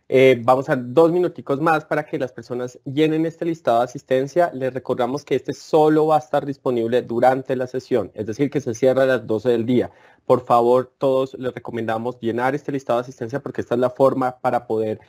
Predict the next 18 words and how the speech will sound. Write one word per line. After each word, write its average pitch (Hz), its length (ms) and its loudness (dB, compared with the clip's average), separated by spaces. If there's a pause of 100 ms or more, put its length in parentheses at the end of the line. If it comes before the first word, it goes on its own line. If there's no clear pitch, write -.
(180)
hacer 131 280 0
el 135 100 2
seguimiento 120 500 -4
a 127 60 0
la 127 60 -2
asistencia 120 440 -6
y 139 40 -2
poder 107 480 -2
también 123 260 0
verificar 120 560 -4
con 123 280 -6
respecto 113 360 -6
a 113 60 0
las 113 80 -6
personas 101 340 -10
que - 100 -14
se 117 140 -10
conectan. 107 460 -4